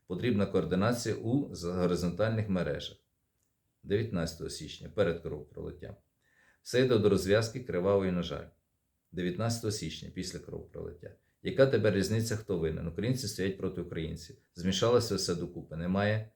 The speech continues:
чорного і білого. Немає. Є страшна сіра маса у спалахах поки що не бойових гранат. Яка різниця? Процес пішов. Реалізується диявольський план, про який я писав в десятках публікацій і, на жаль, не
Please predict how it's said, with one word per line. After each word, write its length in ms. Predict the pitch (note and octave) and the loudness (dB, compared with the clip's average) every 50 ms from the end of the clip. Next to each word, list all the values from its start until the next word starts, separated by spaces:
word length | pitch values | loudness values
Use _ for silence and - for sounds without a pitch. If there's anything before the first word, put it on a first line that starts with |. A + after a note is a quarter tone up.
| _ _ | _ _
чорного 440 | - - G#2 F#2 E2 F#2 F2 D#2+ E2+ | -8 0 0 2 2 2 2 0 0
і 40 | E2+ | 0
білого. 320 | D#2 E2 D#2 C#2+ D2 E2 | 0 -2 -4 -4 -4 -2
Немає. 420 | F2+ F#2+ F#2+ F#2 F2 D#2 D2 D2+ - _ _ _ _ _ _ _ | 0 2 2 2 2 0 -2 -6 -10 _ _ _ _ _ _ _
Є 140 | - F2+ G2 | -2 -2 -2
страшна 420 | F#2+ - F#2 F2 - - G2+ G2 F#2+ | 0 0 -2 -4 -2 -2 -2 0 0
сіра 280 | - - G2 F2+ F2+ | 0 0 0 2 2
маса 320 | F2+ F#2 G#2 A2 - - F2+ | 2 2 2 2 0 0 -2
у 40 | |
спалахах 640 | F2 - - - G#2+ A2+ B2 A#2 A2 G2+ - - - | -2 -2 -2 0 0 2 2 2 0 0 -2 -4 -4
поки 240 | A2+ A2 A2 G#2+ G2+ | -2 -2 -2 -2 -6
що 280 | - - - G#2+ G#2+ G#2+ - _ _ - | -6 -6 -4 -4 -4 -4 -6 _ _ -8
не 140 | - E2+ E2+ | -6 -4 -2
бойових 440 | D#2 F2 E2+ E2 E2 F2+ F#2+ F#2 - | 0 2 2 2 2 2 2 0 2
гранат. 360 | D#2+ F2 D#2+ D#2+ D2 D2 - _ _ _ _ _ _ _ | 0 0 0 0 -2 -4 -8 _ _ _ _ _ _ _
Яка 260 | - A2 G2+ G#2 B2+ B2 | -4 -4 2 4 4 4
різниця? 420 | B2+ A#2 - G2+ F2 E2 - - | 4 4 4 2 0 0 -2 -6
Процес 380 | - D#2 E2+ - A#2 A2+ G#2+ - | -6 -6 -8 -2 -2 -2 -2 -2
пішов. 460 | - - - - - D2+ D2+ - - _ _ _ _ - | -2 -2 -2 -2 -2 -4 -8 -8 -14 _ _ _ _ -4
Реалізується 600 | F#2 F#2+ G2 G2+ G2 G2 A2+ A2 G2+ - - F#2+ | 0 2 4 4 4 4 4 2 2 2 0 0
диявольський 520 | F#2 G2 G2 F#2+ F#2+ F2+ - - F#2 F2 | 6 6 6 6 6 4 0 -2 -6 -6
план, 300 | - - G2+ A2 B2 B2+ | -4 -2 -2 0 0 -2
про 120 | - F2+ | 0 0
який 220 | F2 E2+ - - G2+ | -2 -2 0 0 0
я 60 | F#2 | 0
писав 340 | - - E2+ - F2+ F2+ F2 | 0 -2 -6 -2 0 0 0
в 40 | E2+ | 0
десятках 460 | E2+ - - F2 E2 - - E2 - | -2 -2 -2 -2 -4 -4 -10 -14 -10
публікацій 680 | F2 D#2+ D#2+ E2+ E2 - G#2+ A#2 A2+ - - F2 - - | -10 -8 -6 -6 -4 -2 -2 -2 -2 -4 -8 -12 -12 -8
і, 180 | - G#2+ A2+ - | -6 -4 -4 -4
на 240 | - F#2+ F2 E2+ E2 | -4 -4 -4 -4 -2
жаль, 220 | E2+ F#2+ G2 G#2 | -2 0 0 0
не 260 | G2+ E2+ E2+ F#2+ G2 | 0 0 -2 -4 -4